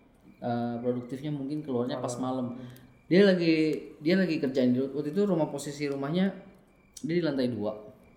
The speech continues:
Speaker 1: Jadi tempat ruang kerja itu kan ada meja gambar ya kan.
Speaker 2: Hmm, hmm.
Speaker 1: Ada laptopnya, ada. Nah, dia arah depannya itu ada garasinya ya. Jadi si Cepot nih lagi kerja nih,
Speaker 2: Hmm.
Speaker 1: lagi ngasih-ngasih gambar. Itu tuh di depan pagarnya ada sosok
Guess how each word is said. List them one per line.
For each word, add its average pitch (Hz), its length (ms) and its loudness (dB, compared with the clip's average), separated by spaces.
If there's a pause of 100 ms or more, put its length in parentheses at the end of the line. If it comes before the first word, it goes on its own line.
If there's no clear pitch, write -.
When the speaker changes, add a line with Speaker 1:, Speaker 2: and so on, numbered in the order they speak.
(400)
Speaker 1:
Jadi 127 340 -6
tempat 127 320 -6
ruang 127 220 -4
kerja 127 260 -4
itu 147 120 -6
kan 156 200 -4
ada 131 60 -4
meja 117 220 -2
gambar 120 520 0
ya 110 160 -2
kan. 110 160 -4
Speaker 2:
Hmm, 139 180 -12
hmm. 135 120 -12 (260)
Speaker 1:
Ada 107 220 -10
laptopnya, 120 520 -6
ada. 110 120 -10 (400)
Nah, 110 180 -12
dia 147 240 0 (140)
arah 120 260 -4
depannya 131 400 -4
itu 170 100 -4
ada 160 140 2
garasinya 123 640 0
ya. 107 140 -6 (720)
Jadi 139 120 0
si 170 160 -2
Cepot 170 360 0
nih 196 160 2 (180)
lagi 139 200 -2
kerja 143 320 -2
nih, 156 160 0
Speaker 2:
Hmm. 160 100 -6
Speaker 1:
lagi 131 180 -2
ngasih-ngasih 123 480 -4
gambar. 139 280 -2 (120)
Itu 156 120 -12
tuh 202 100 -4
di 185 100 0
depan 139 300 -4
pagarnya 143 440 -2
ada 131 240 -2
sosok - 440 -12